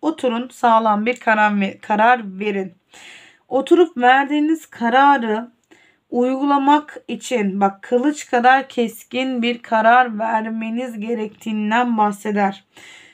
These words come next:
Kararınız bir günlük, bir haftalık, bir aylık olmasın.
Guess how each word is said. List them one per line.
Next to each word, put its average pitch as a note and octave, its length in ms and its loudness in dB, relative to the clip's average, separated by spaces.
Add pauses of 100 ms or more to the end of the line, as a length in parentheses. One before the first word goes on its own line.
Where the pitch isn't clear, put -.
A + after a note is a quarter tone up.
(120)
Kararınız D#4 760 4
bir C4+ 220 0
günlük, A#3 580 -4
bir C4 140 -6
haftalık, A#3+ 580 -4
bir A#3+ 220 -4
aylık G#3 460 -2
olmasın. C4 760 -8